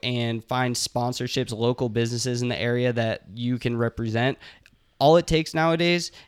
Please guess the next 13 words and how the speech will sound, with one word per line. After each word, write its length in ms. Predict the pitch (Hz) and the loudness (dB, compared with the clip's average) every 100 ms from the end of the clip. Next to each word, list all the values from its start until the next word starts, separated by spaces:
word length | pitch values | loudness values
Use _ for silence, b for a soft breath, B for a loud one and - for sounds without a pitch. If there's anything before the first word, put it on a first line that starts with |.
| - | -6
is 160 | 127 | -6
posting 400 | - 127 123 127 | 0 0 0 -2
out 220 | 120 127 - | -2 -4 -2
something 320 | 131 123 123 | -4 -2 -2
on 120 | 120 | 0
Instagram, 580 | 123 - 120 123 123 120 | 0 -2 -4 -2 -2 -2
posting 340 | - 123 - 120 | -2 -2 -2 -8
a 60 | |
tweet, 440 | 107 - 131 127 - b b - | -6 -4 -2 -4 -8 b b -4
anything. 520 | 135 135 117 87 - - b b b - | 0 0 -2 -6 -8 -14 b b b -14
You, 540 | 120 127 143 143 135 - | -4 0 2 2 -2 -4
it 200 | 135 - 127 | -8 -8 -10
really 640 | 123 151 180 165 127 113 | -4 0 2 2 0 -2